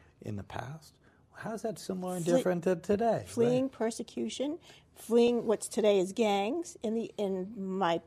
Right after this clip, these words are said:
Speaker 2: grandparents' gener-, generation, it was f-, fleeing genocide.
Speaker 1: It was fleeing,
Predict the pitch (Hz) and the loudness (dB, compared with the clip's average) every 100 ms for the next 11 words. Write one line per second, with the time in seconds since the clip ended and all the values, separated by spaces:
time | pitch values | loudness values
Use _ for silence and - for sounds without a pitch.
0 | _ 226 254 440 320 214 202 190 185 - | _ 0 0 0 -2 -4 -2 -6 -6 -10
1 | - - 185 202 170 160 175 - 403 - | -16 -16 -2 0 2 2 0 0 -2 -6
2 | - - 262 - - - - - 262 262 | -6 2 2 2 -14 -20 -8 0 2 2
3 | 254 285 494 - 175 - 101 - 131 120 | 0 0 -2 0 -2 -2 -8 -4 -4 -6